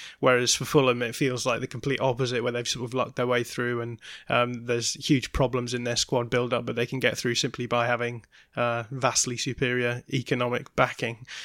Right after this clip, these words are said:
um, and obviously parachute payments as well. So in many respects, I think, um, it's the sort of result that I, I suppose, uh, uh, a podcast like ours, which, which does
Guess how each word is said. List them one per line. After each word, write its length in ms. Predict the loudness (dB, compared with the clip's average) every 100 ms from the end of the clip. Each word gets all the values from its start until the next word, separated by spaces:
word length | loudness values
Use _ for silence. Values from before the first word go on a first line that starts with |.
| -12 0
um, 400 | 2 2 0 -4
and 260 | -6 -4 -4
obviously 360 | -4 -6 -6 -4
parachute 380 | 2 2 2 -2
payments 400 | -2 -2 -2 -4
as 100 | -2
well. 240 | 2 2 2
So 300 | 2 2 0 -6 -2
in 100 | 4
many 180 | 8 8
respects, 360 | 8 6 2 2
I 60 |
think, 340 | 0 0 -4 -6
um, 280 | -2 -2 -2
it's 120 | -2
the 80 | 0
sort 300 | 2 2 0
of 220 | -4 -2
result 380 | -2 0 -2 -2
that 100 | -4
I, 120 | -4
I 80 | 0
suppose, 800 | 2 2 6 8 8 6 0 -4 -10 -18 -8 -2
uh, 200 | -2 -2 -10 -4
uh, 240 | -2 -2 -4
a 240 | -4 -2 -2
podcast 500 | -2 -2 0 0 0
like 240 | 0 0
ours, 280 | 2 2 0
which, 240 | -4 -6 -6
which 200 | -6 -2
does 280 | 0 0